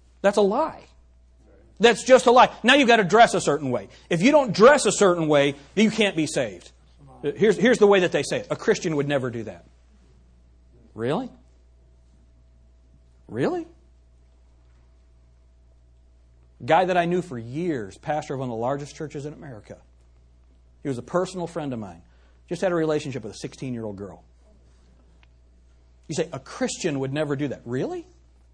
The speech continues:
Wait until next week. Really? No. No. Salvation is because we can't save ourselves. "My flesh, in me, that is in my flesh, there dwelleth no good thing." That's what the Bible says.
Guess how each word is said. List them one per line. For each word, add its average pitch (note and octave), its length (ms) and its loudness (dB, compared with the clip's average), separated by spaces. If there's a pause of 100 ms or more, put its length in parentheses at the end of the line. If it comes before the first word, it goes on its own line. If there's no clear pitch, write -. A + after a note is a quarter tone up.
(140)
Wait D#3 120 -6
until D3+ 180 -8
next C#3+ 240 -6
week. C#3 220 -4 (1200)
Really? D#4+ 440 4 (920)
No. F4+ 400 -4 (260)
No. G#3 200 -2 (140)
Salvation A3+ 1300 4 (240)
is B3 240 4
because C4+ 800 4
we D4+ 300 2
can't C#4 480 -4
save C4+ 500 4
ourselves. A3 880 4 (260)
"My C#4+ 380 6
flesh, C4+ 440 4 (200)
in D#4 340 10
me, D4+ 200 8
that A3+ 180 10
is B3 160 8
in C#4+ 140 6
my B3+ 180 8
flesh, B3 340 4
there A#3 140 6
dwelleth A#3 380 8
no C#4 520 6
good E3+ 640 4
thing." F3 580 -6
That's C3+ 140 -10
what C#3 80 -10
the B2+ 60 -12
Bible A2+ 260 -6
says. - 320 -20